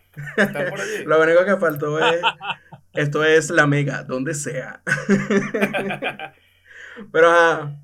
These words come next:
Speaker 2: hoy vamos a hablar de la importancia del rock venezolano. Este va a ser el tema de nuestro primer episodio, de nuestro primer podcast, vamos a decirlo así.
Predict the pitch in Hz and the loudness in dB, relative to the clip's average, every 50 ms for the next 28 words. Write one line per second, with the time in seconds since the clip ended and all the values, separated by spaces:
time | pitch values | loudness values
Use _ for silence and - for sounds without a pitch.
0 | _ _ - 147 156 165 196 196 185 165 175 180 - 180 185 180 170 - - - | _ _ -6 -4 -2 -2 -2 -4 -2 -2 -2 -2 -2 -2 -4 -6 -6 -8 -8 -6
1 | 147 165 165 151 160 160 147 160 185 196 175 143 156 147 139 160 - 143 156 160 | -4 -4 -2 -2 -2 -2 0 -2 -2 -2 -4 -4 -4 -4 -4 -4 -4 -4 -4 -6
2 | 151 147 143 135 127 131 127 131 160 156 160 156 170 160 165 160 160 156 180 170 | -6 -8 -10 -10 -10 -10 -8 -6 -6 -6 -4 -4 -2 -2 -2 -2 -2 -2 0 0
3 | 160 160 170 175 170 - _ _ - - _ _ _ - 151 147 143 147 147 143 | 0 0 -4 -8 -10 -14 _ _ -20 -20 _ _ _ -4 -2 -2 0 0 0 -2
4 | 143 - - - 147 143 147 143 143 139 139 135 135 - 143 143 139 139 135 139 | -4 -6 -8 -6 -4 -2 -2 0 0 -2 -2 -4 -6 -6 -6 -6 -6 -6 -6 -6
5 | 139 - 165 165 165 - 190 165 147 156 156 147 143 143 143 - - - - - | -6 -8 -10 -10 -4 0 0 0 0 0 -2 -6 -6 -8 -10 -12 -14 -14 -14 -12
6 | 123 127 127 - - 170 156 - - - - - 147 - - 127 127 139 147 147 | -12 -12 -12 -2 0 0 0 0 -2 -10 -12 -12 -12 -12 -16 -16 -14 -12 -12 -12
7 | 143 131 - 151 151 - 175 143 | -12 -12 -12 -12 -12 -14 -14 -18